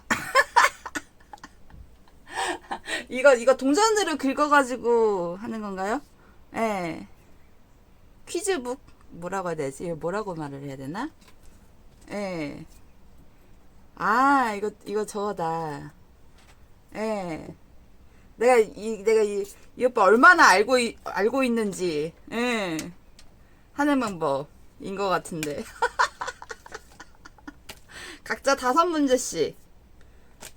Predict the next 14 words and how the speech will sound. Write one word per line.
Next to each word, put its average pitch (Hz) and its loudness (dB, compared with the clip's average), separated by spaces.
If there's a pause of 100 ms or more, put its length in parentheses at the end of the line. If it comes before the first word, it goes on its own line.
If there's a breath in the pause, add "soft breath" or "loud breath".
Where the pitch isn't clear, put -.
예, 196 -6
이렇게 202 -6
있는데. 180 -8 (640 soft breath)
어, 247 2
저 240 4
이거 233 0
만약에 240 -2
풀면은 494 -2
제가 233 -2
얼마나 262 2
맞힐 240 -6
수 214 -12
있을까요? 185 -6 (1600)
모르겠네. 220 -4